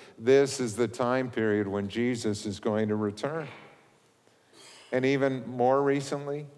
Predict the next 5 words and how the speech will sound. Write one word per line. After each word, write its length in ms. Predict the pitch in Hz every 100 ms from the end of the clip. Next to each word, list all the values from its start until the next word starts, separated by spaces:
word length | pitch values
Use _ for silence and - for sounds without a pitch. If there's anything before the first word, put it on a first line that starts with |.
| - _ _ _ _ _ _ -
with 140 | 92
World 320 | 104 120 131 127
War 220 | 131 123
Two, 580 | 113 139 135 143 135 139 - - - _ _ _ -
with 300 | 104 98